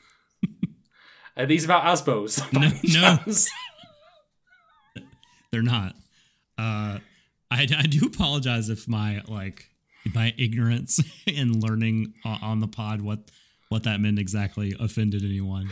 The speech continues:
Speaker 1: It turns
Speaker 2: No,
Speaker 1: out that it's
Speaker 2: no,
Speaker 1: an
Speaker 2: no,
Speaker 1: offensive
Speaker 2: no.
Speaker 1: term. Um, my second, <laughs> while you were talking, I just thought about this. Do you remember when Zero Two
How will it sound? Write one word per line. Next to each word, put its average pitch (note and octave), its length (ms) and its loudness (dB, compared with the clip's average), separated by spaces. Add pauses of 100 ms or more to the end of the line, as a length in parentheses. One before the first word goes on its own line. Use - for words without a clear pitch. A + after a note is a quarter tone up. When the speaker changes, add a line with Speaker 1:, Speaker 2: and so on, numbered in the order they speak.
Speaker 1:
It - 160 0
turns D#3 260 8
Speaker 2:
No, F3+ 80 8
Speaker 1:
out A#3 80 4
that F#3+ 100 2
it's C#3+ 120 0
Speaker 2:
no, E3 100 6
Speaker 1:
an - 40 6
Speaker 2:
no, E3+ 60 4
Speaker 1:
offensive B2+ 320 4
Speaker 2:
no. - 60 -4
Speaker 1:
term. G2+ 400 -2 (680)
Um, G2+ 540 -4 (1080)
my A#2 200 0
second, C3+ 460 0 (260)
<laughs> - 240 -18
while B2+ 220 0
you C3 140 0
were A#2 80 -2
talking, A2+ 540 -4 (520)
I - 40 0
just - 380 -4
thought A2+ 220 -4
about A#2 360 -4
this. - 360 -8 (380)
Do B2+ 80 2
you C3+ 60 4
remember D#3+ 300 0
when C#3 200 2
Zero A#2 340 2
Two A#2+ 260 0